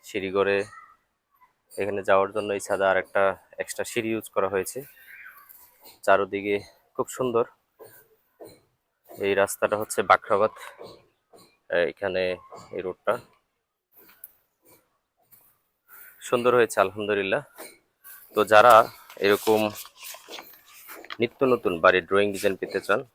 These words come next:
তারা চাইলে স্ক্রিনে দেওয়া নাম্বারে আমাদের সাথে যোগাযোগ করতে পারেন, আমরাই করে দিব আপনার স্বপ্নের সেই বাড়ির ডিজাইনটি।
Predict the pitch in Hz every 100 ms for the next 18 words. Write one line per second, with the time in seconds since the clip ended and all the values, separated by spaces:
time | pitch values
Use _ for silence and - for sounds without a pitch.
0 | _ - - - 90 92 98 98 98 -
1 | 98 98 98 95 92 95 92 90 - 92
2 | 90 95 98 101 - - 101 101 135 _
3 | _ _ - - - _ _ _ _ _
4 | _ _ _ - 95 101 107 110 104 107
5 | 101 - 101 95 - - - - 95 -
6 | 98 - 92 90 85 85 87 90 -